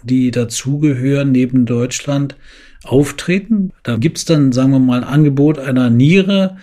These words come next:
mit den entsprechenden Eigenschaften, entsprechende Blutgruppe, entsprechenden anderen Laborwerten. Und das wird in einem Transplantationszentrum angeboten, dort in dem Zentrum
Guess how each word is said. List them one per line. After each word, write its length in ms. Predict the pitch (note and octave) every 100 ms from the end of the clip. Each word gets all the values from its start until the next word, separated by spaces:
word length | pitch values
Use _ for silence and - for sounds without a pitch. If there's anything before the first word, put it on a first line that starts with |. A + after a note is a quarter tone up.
| - _ _
mit 240 | C3+ C3+
den 120 | C#3
entsprechenden 580 | B2+ A#2 - C3+ G#2+ B2+
Eigenschaften, 680 | A#2 B2 C#3+ D3+ C#3 A#2+ -
entsprechende 440 | A2+ G#2+ A#2 G#2 A#2
Blutgruppe, 1120 | G#2+ C3+ E3 - - C#3+ C3+ C3+ C3+ C3 B2
entsprechenden 640 | A2+ G#2 A#2+ G#2 A#2 A2+ -
anderen 420 | C3 C#3+ D3 C#3
Laborwerten. 1000 | C3 A#2+ A#2+ C3+ C#3 B2+ C3+ C3+ D3+ C3+ - - - _ _
Und 120 | C#3+
das 160 | C3+ C3
wird 180 | C3+ C#3+
in 240 | C#3 C3+
einem 480 | C3 - B2+ B2+ B2
Transplantationszentrum 1080 | A#2+ B2 - B2 A2+ B2+ A#2+ - G#2+ G2+ G2
angeboten, 880 | A2 E3 F3 E3 E3 F3 F3 D#3
dort 320 | C3+ A#2+ C#3 D3
in 100 | B2+
dem 180 | A#2+
Zentrum 720 | A#2 A#2+ C#3 C3+ C#3 C3+ C3+